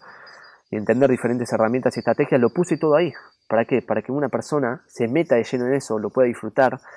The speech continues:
y que sea como un camino, un viaje. Y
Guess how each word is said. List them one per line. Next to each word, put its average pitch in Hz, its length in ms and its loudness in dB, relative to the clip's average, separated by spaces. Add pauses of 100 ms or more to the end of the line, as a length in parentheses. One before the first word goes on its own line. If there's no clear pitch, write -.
(240)
y - 60 -20
que - 100 -8
sea 131 160 -2
como 131 180 -4
un 135 60 -4
camino, 127 360 0
un 110 60 -8
viaje. 120 440 0 (280)
Y 110 300 -4